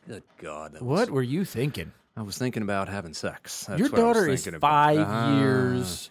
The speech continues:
Speaker 2: from
Speaker 1: She's
Speaker 2: how old you
Speaker 1: No,
Speaker 2: were.
Speaker 1: she's, she is, wow, she's three and a half years
Speaker 2: Three
Speaker 1: from
Speaker 2: and a
Speaker 1: how
Speaker 2: half.
Speaker 1: old her mother was.
Speaker 2: Oh, wow.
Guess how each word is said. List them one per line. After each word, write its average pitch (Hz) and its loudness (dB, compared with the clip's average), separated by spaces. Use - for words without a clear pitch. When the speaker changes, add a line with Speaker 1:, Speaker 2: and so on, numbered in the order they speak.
Speaker 2:
from 131 -2
Speaker 1:
She's - -12
Speaker 2:
how 131 0
old 131 2
you 139 4
Speaker 1:
No, 135 6
Speaker 2:
were. 110 4
Speaker 1:
she's, - 0
she 156 2
is, 87 -2
wow, 85 -8
she's - -10
three 110 -6
and 101 -6
a - -8
half 90 -8
years 80 -8
Speaker 2:
Three 233 -6
Speaker 1:
from - 0
Speaker 2:
and - -6
a 151 -12
Speaker 1:
how 87 -2
Speaker 2:
half. - -8
Speaker 1:
old 80 -8
her 85 -10
mother 78 -10
was. 67 -16
Speaker 2:
Oh, 143 2
wow. 113 -4